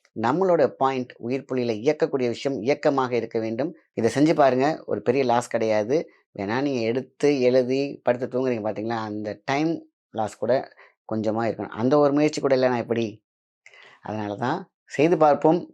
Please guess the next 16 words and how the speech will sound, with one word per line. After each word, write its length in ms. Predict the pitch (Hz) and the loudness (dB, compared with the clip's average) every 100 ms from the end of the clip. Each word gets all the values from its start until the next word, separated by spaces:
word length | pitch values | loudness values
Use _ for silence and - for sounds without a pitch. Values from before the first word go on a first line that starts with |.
| _ | _
கண்டிப்பாக, 680 | 120 147 175 175 165 185 - | 2 4 6 4 6 4 4
நிச்சயமாக 640 | 127 - 170 151 143 156 | -2 2 2 4 2 2
இதுல 300 | 156 117 113 | 0 -2 -2
ஒரு 220 | 110 107 | -4 -4
பலன் 280 | 101 113 135 | -4 -4 -4
உங்களுக்கு 520 | 104 117 107 107 123 | -6 -6 -6 -8 -14
கொஞ்சமாவது 520 | _ 160 185 175 151 120 | _ 0 2 4 2 2
கிடைக்கும். 460 | 120 113 - 107 - - _ | 0 -2 -2 -6 -8 -20 _
சரணாகதியோட 520 | 117 135 156 147 143 139 | 4 4 4 4 2 0
செஞ்சு 160 | 131 110 | -4 -4
பார்த்தீங்கன்னா, 300 | 113 117 113 | -4 -6 -6
நிறையாவே 480 | 104 123 135 131 | -2 0 0 -2
கிடைக்கும் 380 | 120 113 113 113 | -4 -4 -4 -4
என்பதுதான் 680 | 104 101 98 101 147 214 196 _ | -6 -6 -6 -4 -6 -6 -14 _
இந்த 440 | 95 90 92 90 - _ | -14 -12 -12 -14 -18 _
பதிவு. 560 | 104 113 123 240 - | -6 -4 -2 -2 -6